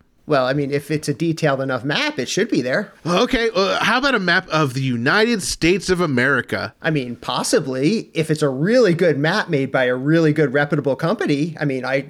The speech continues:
Speaker 1: they should definitely include Darwin.
Speaker 2: Ah, but what about maps of Canada?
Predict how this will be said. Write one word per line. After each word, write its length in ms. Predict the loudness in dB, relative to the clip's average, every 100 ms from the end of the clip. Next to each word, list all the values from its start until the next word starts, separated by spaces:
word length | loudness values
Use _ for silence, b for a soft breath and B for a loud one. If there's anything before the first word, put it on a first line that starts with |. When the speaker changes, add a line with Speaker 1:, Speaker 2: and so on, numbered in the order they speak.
| _
Speaker 1:
they 120 | -2 -2
should 140 | -2
definitely 360 | -2 0 0 0
include 260 | 0 -2
Darwin. 440 | 0 0 0 -2 -8 -8
Speaker 2:
Ah, 720 | -2 2 2 2 0 0 -4 -6
but 120 | -2 0
what 260 | 2 2
about 300 | 2 2 0
maps 400 | 0 0 0 -2
of 160 | -4 -2
Canada? 520 | 0 2 2 0